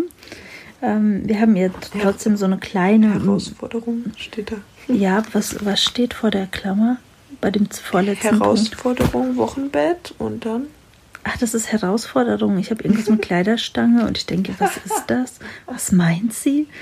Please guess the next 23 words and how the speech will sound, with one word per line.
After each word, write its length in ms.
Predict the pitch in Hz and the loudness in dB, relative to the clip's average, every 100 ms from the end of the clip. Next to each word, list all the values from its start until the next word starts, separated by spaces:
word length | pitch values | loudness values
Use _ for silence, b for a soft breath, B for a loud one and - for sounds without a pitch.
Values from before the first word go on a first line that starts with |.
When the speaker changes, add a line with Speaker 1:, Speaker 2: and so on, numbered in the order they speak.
| 339 B 359 | -10 B -6
Speaker 1:
Stillschwierigkeiten 1160 | - 233 254 - 277 262 - - - 214 226 | 2 2 4 0 0 0 -4 -8 -4 -2 0
und 280 | 220 226 - | 2 2 0
Kind 340 | - 214 214 - | 0 2 2 -2
krank. 480 | - 175 170 180 - - B B B | -2 0 0 -2 -10 -18 B B B
Steht 220 | - - | -6 -2
Speaker 2:
Ja, 140 | 190 185 180 | 2 2 4
Speaker 1:
hier 80 | |
Speaker 2:
Mal-, 160 | 196 170 | 4 4
Speaker 1:
noch. 120 | - | 2
Speaker 2:
Marlena 460 | 185 180 226 214 190 | 2 6 6 6 4
Speaker 1:
Hm. 80 | 196 | 2
Speaker 2:
war 120 | 180 | 0
noch 200 | 180 185 | -2 -4
krank 420 | - 185 180 196 - | -6 -2 0 -2 -4
zwischendurch. 800 | - 190 190 190 202 226 247 - | -8 -4 -2 -2 0 -2 -4 -6
Speaker 1:
Stimmt. 560 | - - 220 220 220 - - - - - | -6 -4 4 4 4 -6 -20 -20 -18 -6
Ja. 120 | 254 233 - - | -2 -2 -6 -6
Speaker 2:
Also 360 | 185 180 170 | -2 0 0
sie 240 | 156 160 156 | 0 -2 2
war 160 | 156 | 2
einfach 380 | - 151 175 170 | 2 0 0 2
nur, 500 | 170 151 151 151 156 | 2 2 0 0 0
ähm, 360 | 165 147 147 160 | 0 -2 -4 -8